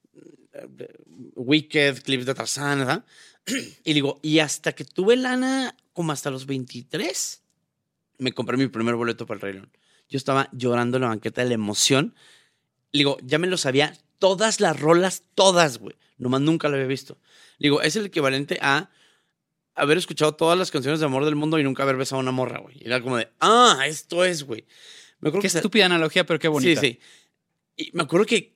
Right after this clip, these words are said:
Speaker 1: salí del Rey León, dije, "Esta es la forma de arte más verga". Y ahí, puta, güey, o sea, empecé a seguir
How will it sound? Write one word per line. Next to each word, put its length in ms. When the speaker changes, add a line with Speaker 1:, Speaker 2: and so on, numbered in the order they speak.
Speaker 1:
salí 380
del 100
Rey 160
León, 220
dije, 360
"Esta 280
es 80
la 100
forma 260
de 60
arte 220
más 500
verga". 380
Y 200
ahí, 460
puta, 340
güey, 220
o 80
sea, 520
empecé 360
a 40
seguir 460